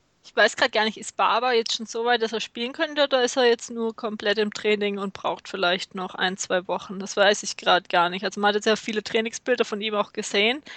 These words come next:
Oder ob er ihn vielleicht dann nur, wenn's, äh, vielleicht irgendwann mal passt, mal einwechselt und Bundesliga-Luft schnuppern lässt oder ein bisschen Spielpraxis sammeln lässt.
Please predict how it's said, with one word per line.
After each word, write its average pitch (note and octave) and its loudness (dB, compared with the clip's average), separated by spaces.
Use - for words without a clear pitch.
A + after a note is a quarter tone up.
Oder A3+ 6
ob A3+ 2
er A3+ 4
ihn G#3+ 2
vielleicht G#3+ 0
dann G#3 0
nur, G3+ 0
wenn's, G#3 0
äh, G#3 -2
vielleicht G#3 0
irgendwann G#3+ 0
mal G#3 2
passt, - 2
mal F#3+ 4
einwechselt G3+ 0
und G3 -10
Bundesliga-Luft G3 -2
schnuppern G#3 0
lässt F#3 2
oder F#3+ -4
ein F#3+ -6
bisschen G3+ -6
Spielpraxis - -6
sammeln F#3 -2
lässt. F#3+ -8